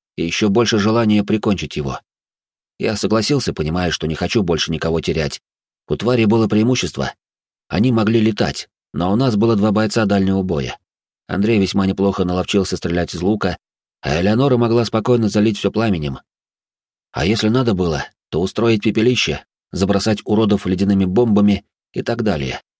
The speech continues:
Я же, я просто мог их нарубить в мелкую стружку,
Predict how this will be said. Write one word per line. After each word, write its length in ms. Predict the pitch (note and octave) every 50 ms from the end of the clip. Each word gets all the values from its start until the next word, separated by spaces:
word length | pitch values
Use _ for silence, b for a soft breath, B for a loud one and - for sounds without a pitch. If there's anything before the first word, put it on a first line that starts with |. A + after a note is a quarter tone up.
| _ _ _ _ _ _ _ _ _ -
Я 180 | - A#2 C3+ B2+
же, 200 | F#2 D#2+ C2+ - - - _ _ _ -
я 160 | A#2+ - B2
просто 360 | - - C#3+ B2+ - - A#2
мог 240 | A#2+ B2+ B2 - -
их 140 | A2+ G#2+ -
нарубить 440 | G#2 G2+ G2+ G2 F#2+ A#2 G#2+ -
в 60 | F#2+ F#2
мелкую 340 | G2+ G#2 F#2+ - F#2+ G2
стружку, 500 | - - - G#2+ F#2+ - - - C2 -